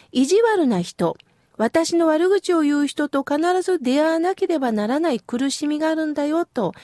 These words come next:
お釈迦様はおっしゃいます。同居の中での人間関係、職場での人間関係、愛する人との別れも辛いけど、会いたくない人に会うのも苦しみなんだよ。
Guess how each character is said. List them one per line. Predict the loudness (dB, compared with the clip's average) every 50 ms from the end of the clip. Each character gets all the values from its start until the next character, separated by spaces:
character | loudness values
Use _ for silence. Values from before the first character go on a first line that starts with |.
| -20 -16 -10 -8
お | -6 -4
釈 | -4 -2 -2 -4
迦 | -4
様 | -4 -2 -2 -2
は | -2 -2
お | -4
っ |
し | -4 -4 -4 -4
ゃ | -2
い | -2
ま | -2 -2 -4
す。 | -6 -8 -14 -20 _ _ _ _ _ _ _ _ _ _ _ _ 0
同 | 2 2 2 2
居 | 2 0 0
の | 2 2 2
中 | 0 0 0 0 0
で | 0 0 0
の | 0 0
人 | 0 0 0 0 0 0
間 | -2 -2 -2 -4
関 | -4 -4 -4 -4 -4
係、 | -2 -2 -2 0 -2 -2 -6 _ _ _ _ _ -6
職 | -4 -4 -2 0 0 0 0
場 | 0 0 0
で | 2 0 0
の | 0 0 2
人 | 2 2 2 0 0
間 | 0 0 -2 -2 -4
関 | -4 -4 -4 -4 -4 -6
係、 | -4 -4 -4 -4 -4 -8 -18 _ _ _ _ _ _ _ _ _ -20 -20 _ _ _ -2
愛 | 0 2 2 2
す | 2 2 2
る | 2 2 2
人 | 0 -2 -4 -2
と | 0 0 0
の | 2 2 2
別 | 0 0 -2 -2 0
れ | 0 2
も | 2 0 0
辛 | -2 -2 -2 0 0 0 0
い | -2
け | -2 -2 -2
ど、 | 0 0 0 -2 -4 -10 -20 -20 _ _ _ _ -2
会 | 0 2 2 2
い |
た | 0 0 -4 -2
く | 0 0 0 2
な | 2 2 2 2
い | 2 0
人 | -2 -4 -4 0 0 2
に | 2 0 -2 _ -2
会 | 0 2 2 2 2
う |
の | 2 2 0
も | 2 2 2 0 0 _ -10 _ _
苦 | -8 -2 0 0 0 0
し | 0 -2 0 0
み | 0 0
な | 0 0 0 0
ん | 0 -2
だ | -2 0 0 0
よ。 | 0 0 0